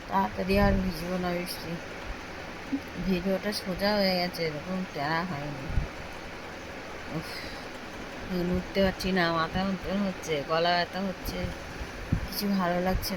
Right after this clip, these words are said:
না। কোথায় এতে যন্ত্রণা হচ্ছে, কোথায় ব্যথা হচ্ছে বুঝতে পারছি না, শুধু মা ও মা করতে হচ্ছে। উফ।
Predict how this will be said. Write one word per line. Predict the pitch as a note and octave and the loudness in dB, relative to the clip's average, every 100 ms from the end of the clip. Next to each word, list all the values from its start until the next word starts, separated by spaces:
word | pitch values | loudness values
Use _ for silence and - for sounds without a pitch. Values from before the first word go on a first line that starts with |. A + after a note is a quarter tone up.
| D#3+ | -2
না। | F3+ F3 - - - - - - - - | -4 -6 -8 -8 -8 -6 -6 -6 -8 -8
কোথায় | - G3 | -2 -2
এতে | F#3 F#3 F3+ | 0 -2 0
যন্ত্রণা | F3 F3 G3 G#3+ | 0 0 0 0
হচ্ছে, | G3+ G3+ F#3 | 0 -2 -4
কোথায় | F3 F3+ F3 | -2 -2 -2
ব্যথা | E3 F#3+ | -2 -2
হচ্ছে | F#3+ F#3+ E3+ | -4 -4 -6
বুঝতে | F3 F#3 F3+ | -6 -4 -4
পারছি | F3 - C#3 | -4 -4 -4
না, | - - - - - - - - | -4 -6 -8 -10 -8 -8 -8 -8
শুধু | - F#3+ G3+ G3 G3+ | -6 0 2 4 4
মা | F#3 F3+ F#3 F#3 | 6 6 4 2
ও | F3+ | 2
মা | F3 F#3 F3 | 0 0 -2
করতে | E3 E3+ D#3+ | -6 -4 -4
হচ্ছে। | - - A2+ - - - - - - - - - - - - - - - - - - | -6 -8 -8 -8 -10 -10 -10 -10 -10 -10 -10 -10 -10 -10 -10 -10 -10 -10 -10 -6 -2
উফ। | A3 | -2